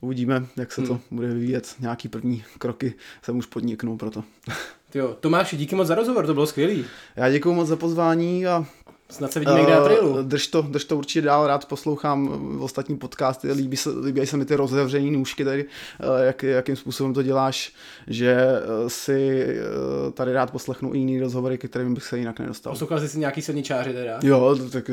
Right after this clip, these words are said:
Speaker 2: Fakt,
Speaker 1: prostě
Speaker 2: jo, tyjo, skvělý.
Speaker 1: No, tak jako možná ne úplně celý rozhovor,
Speaker 2: Jasný,
Speaker 1: ale jako,
Speaker 2: jasný.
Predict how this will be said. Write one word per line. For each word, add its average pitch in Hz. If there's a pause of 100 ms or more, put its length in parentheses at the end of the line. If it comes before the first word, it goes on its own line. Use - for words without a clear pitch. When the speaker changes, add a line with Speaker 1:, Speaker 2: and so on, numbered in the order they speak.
Speaker 2:
Fakt, 143
Speaker 1:
prostě 156
Speaker 2:
jo, 117
tyjo, 120
skvělý. 127
Speaker 1:
No, 131
tak 160
jako 170 (180)
možná 135
ne 143
úplně 147
celý 131
rozhovor, 143
Speaker 2:
Jasný, 135
Speaker 1:
ale 143
jako, 139
Speaker 2:
jasný. 117